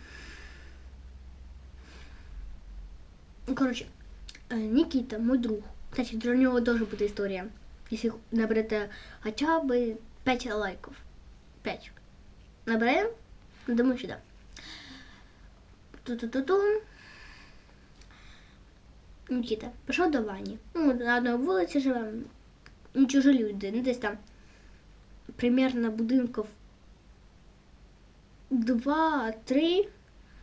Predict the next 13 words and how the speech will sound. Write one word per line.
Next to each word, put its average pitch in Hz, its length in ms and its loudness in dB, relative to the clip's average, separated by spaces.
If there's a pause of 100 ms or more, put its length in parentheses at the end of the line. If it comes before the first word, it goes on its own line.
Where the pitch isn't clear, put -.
(180)
від, 262 360 0 (420)
ну, 262 160 8
ми 226 60 2
сусіди 349 460 0
з - 140 -8
Нікітою, 330 340 -2 (480)
а 285 220 2
Ваня 262 400 4
через 240 360 -2
три-два 233 600 0
будинки 226 600 2
від 220 80 -6
нас. - 280 -10